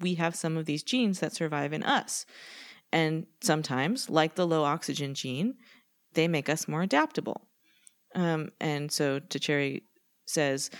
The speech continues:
"Clearly, modern humans have reaped the benefit of these adaptations that they acquired." And so, um,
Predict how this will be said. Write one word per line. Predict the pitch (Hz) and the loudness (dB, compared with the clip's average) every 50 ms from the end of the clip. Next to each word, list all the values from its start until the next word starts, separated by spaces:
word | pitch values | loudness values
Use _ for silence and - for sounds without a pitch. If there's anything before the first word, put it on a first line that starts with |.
| - - - | -18 -16 -6
"Clearly, | - - 269 277 269 254 247 233 | 0 2 2 4 4 4 4 4
modern | 220 196 196 202 202 202 196 | 4 4 4 4 2 0 0
humans | 196 - 202 185 180 180 180 180 | 0 0 2 2 2 2 2 2
have | - 160 151 151 170 | 2 0 0 2 2
reaped | 214 269 - - - | 0 0 0 0 0
the | 214 | 2
benefit | 175 160 156 156 - - 165 - - | 2 2 2 2 2 2 0 0 0
of | - 156 147 | -2 -2 0
these | 147 151 - - | 0 -2 0 0
adaptations | - 165 165 175 185 - 143 135 - - 156 147 - | 0 0 0 -2 -2 -2 -2 -2 -2 -2 -4 -4 -4
that | - 160 147 | -4 -4 -2
they | - 135 135 | -2 -4 -4
acquired." | 135 - - - 175 156 135 - - - - - - - - - - - - - _ _ _ _ _ - | -4 -4 -2 0 2 2 2 0 -6 -8 -12 -16 -20 -20 -20 -20 -20 -20 -20 -20 _ _ _ _ _ -4
And | - 175 170 170 | -2 -2 0 0
so, | - 202 190 185 185 180 180 175 - - - - - _ _ _ - | 2 4 4 4 4 4 2 0 -2 -8 -18 -20 -20 _ _ _ 4
um, | 165 160 156 156 160 | 4 4 4 2 0